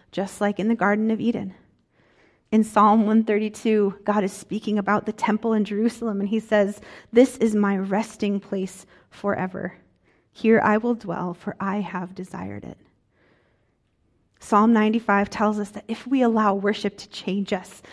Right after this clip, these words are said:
we will enter into rest. If we allow the experience of seeing who God is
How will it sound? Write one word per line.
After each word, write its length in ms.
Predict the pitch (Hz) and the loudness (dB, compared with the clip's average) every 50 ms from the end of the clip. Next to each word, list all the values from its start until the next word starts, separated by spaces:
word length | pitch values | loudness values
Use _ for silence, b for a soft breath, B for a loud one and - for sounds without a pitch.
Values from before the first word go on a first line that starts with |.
| B B B B | B B B B
we 240 | 220 208 214 214 214 | -8 -6 -4 -4 -4
will 240 | 208 220 233 233 - - | -4 -4 -6 -6 -6 -6
enter 300 | 190 185 185 - - 180 | -6 -6 -6 -8 -10 -10
into 600 | - - 180 175 175 - - 165 170 180 170 - _ _ - | -8 -8 -10 -10 -10 -12 -10 -10 -8 -8 -10 -14 _ _ -10
rest. 440 | 233 220 - - - - - - - _ _ _ _ _ _ _ _ _ _ _ _ _ _ _ _ _ _ _ _ _ _ - | -10 -10 -10 -14 -20 -20 -20 -20 -20 _ _ _ _ _ _ _ _ _ _ _ _ _ _ _ _ _ _ _ _ _ _ -16
If 120 | 208 - | -6 0
we 100 | 240 220 | 4 6
allow 340 | 214 214 226 214 208 220 240 | 6 6 6 6 6 6 4
the 120 | 240 269 | 4 2
experience 560 | 269 247 - - - 226 214 196 196 196 196 - | 0 0 -4 -6 -2 0 2 2 2 0 -2 -4
of 80 | 196 | -8
seeing 500 | - - - - 226 226 240 247 254 247 | -10 -10 -10 -4 -2 0 2 2 2 4
who 180 | 220 247 233 220 | 4 2 2 2
God 260 | 233 214 202 202 - | 0 -2 -2 -4 -4
is 320 | - 156 147 156 170 - | -6 -6 -6 -6 -8 -10